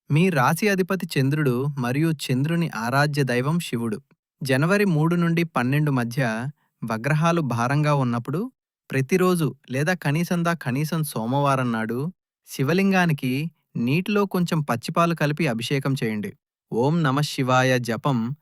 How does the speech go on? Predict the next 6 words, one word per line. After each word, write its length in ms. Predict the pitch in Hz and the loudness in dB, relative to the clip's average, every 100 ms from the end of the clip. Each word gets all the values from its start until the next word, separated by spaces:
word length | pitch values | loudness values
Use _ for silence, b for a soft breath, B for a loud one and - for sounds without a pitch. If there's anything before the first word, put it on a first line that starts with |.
| _ _ | _ _
మానసిక 520 | - 117 151 170 175 160 | -4 0 0 0 -2 0
ఒత్తిడిని 440 | 120 120 143 147 123 | -2 -2 -2 0 0
దూరం 320 | 123 117 120 | 0 -2 -2
చేస్తుంది. 500 | 131 110 107 - 107 - _ _ _ _ | -2 -4 -8 -8 -8 -10 _ _ _ _
రెండవ 280 | 135 156 196 | 2 4 4
పరిహారం 520 | 202 185 170 170 180 | 4 2 2 2 2